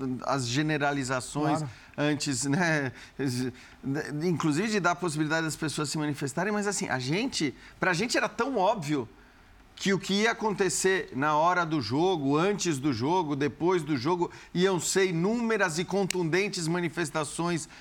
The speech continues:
Speaker 1: ao Vinícius Júnior, que quando você chega e,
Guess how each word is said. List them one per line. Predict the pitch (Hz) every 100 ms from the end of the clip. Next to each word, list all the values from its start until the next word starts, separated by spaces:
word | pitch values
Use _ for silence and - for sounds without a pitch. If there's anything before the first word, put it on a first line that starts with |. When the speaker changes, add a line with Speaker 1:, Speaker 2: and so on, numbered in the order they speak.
| -
Speaker 1:
ao | - 156
Vinícius | 160 170 160 147
Júnior, | 117 180 247 165 - - - -
que | 170
quando | - 214 285
você | 285 302 - 277
chega | - 220 202 135 123 110 - - - - - - - - -
e, | 165